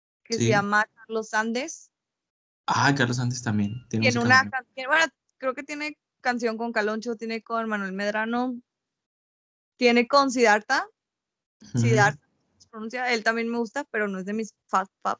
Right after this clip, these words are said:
Speaker 1: fa-.
Speaker 2: Sí, yo porque sigo a un programa que se llama Operación Triunfo de, de España, y él
Speaker 1: Ah.
Speaker 2: le hizo, le ayudó a hacer un single a una concursante, por eso lo conozco. Y le llevó
Speaker 1: Oye,
Speaker 2: papayas,
Speaker 1: pues
Speaker 2: pero
Speaker 1: bien
Speaker 2: no sé por qué
Speaker 1: famoso,
Speaker 2: papayas.
Speaker 1: ¿no? Llegó de que a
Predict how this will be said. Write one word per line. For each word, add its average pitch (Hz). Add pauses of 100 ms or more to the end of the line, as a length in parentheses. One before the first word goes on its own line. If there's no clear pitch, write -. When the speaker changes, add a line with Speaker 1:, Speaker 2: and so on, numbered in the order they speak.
(160)
Speaker 1:
fa-. -
Speaker 2:
Sí, 120
yo 139
porque 151
sigo 151
a 131
un 127
programa 139
que 139
se 127
llama 120
Operación 120
Triunfo 120
de, 120
de 104
España, 104 (380)
y 113
él 110
Speaker 1:
Ah. 98
Speaker 2:
le 127
hizo, 123
le 120
ayudó 120
a 110
hacer 120
un 123
single 123
a 117
una 107
concursante, 107 (160)
por 95
eso -
lo 107
conozco. -
Y 107
le 110
llevó 107
Speaker 1:
Oye, -
Speaker 2:
papayas, 110
Speaker 1:
pues 233
Speaker 2:
pero 220
Speaker 1:
bien 208
Speaker 2:
no 208
sé 214
por 294
qué 302
Speaker 1:
famoso, 269
Speaker 2:
papayas. 302
Speaker 1:
¿no? 254 (280)
Llegó 214
de 202
que 277
a 247